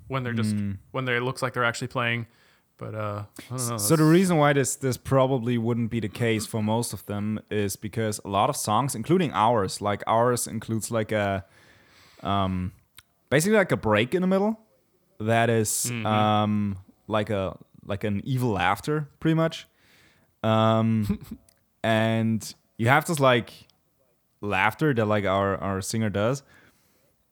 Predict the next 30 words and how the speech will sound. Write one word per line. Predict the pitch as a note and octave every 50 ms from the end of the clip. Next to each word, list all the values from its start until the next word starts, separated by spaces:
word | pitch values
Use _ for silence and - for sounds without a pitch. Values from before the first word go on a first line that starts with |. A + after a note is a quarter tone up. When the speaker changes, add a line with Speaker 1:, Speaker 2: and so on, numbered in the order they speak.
| -
Speaker 2:
And | G#2+ G#2+ G#2 G#2 G#2 G#2 F#2+
then | A#2 A#2 B2+ C#3
there's | C3+ B2+ A#2+ A#2 A#2 G#2 - -
a | -
defined | G2+ G#2+ G#2+ - - - A2+ A2+ A#2 A#2+ G#2+ - -
break. | G2 G2 G2 A2+ B2+ - - - _ _ _ _ _ _ _ _ _ _ _ _ _ _ _ _ _ _ _ -
And | A2+ A2 G#2+ G#2+ G#2 G#2 F2+
then, | G2 F#2 - A2 G#2+ G#2+ G#2+ A2 A2 G#2+
uh, | - - G#2 G#2 G#2 G2+ -
it's | - - -
our | G#2+ G#2+ G#2
drummer | F#2+ G#2 G#2+ G#2 A2 A#2+ A#2 A#2 A2
who, | G2 A#2 A2+ -
after | - A2+ A#2+ B2 - B2+
just | G#2+ G2 A#2 A2 G2+ - - - - -
a | G#2+
while, | G#2 G2 G2 F#2+ G2+ A2 A#2 A#2+ A#2 G#2+
starts, | - - G#2 G2 G2 F#2
like, | G2 F#2+ F#2+
one, | A2+ C3+ C#3+ C#3 C3
two, | A#2+ - C3+ C3 A#2
three, | - - B2+ A#2+ G#2+
four, | - - C#3+ D3 D#3 D3+
and | - G2 A#2 A2 F2+
then | A#2 A2+ A#2 A#2 A#2+ A#2+ G#2
the | F2+ A2 G#2+ G#2+ G#2 F2+ - -
intro | - B2+ A2 - B2 G#2+
riff | A2 A2+ A2 - _ -
begins | A2 F#2+ G2+ A#2+ A#2 G#2
again. | G2 F#2+ F2+ F2+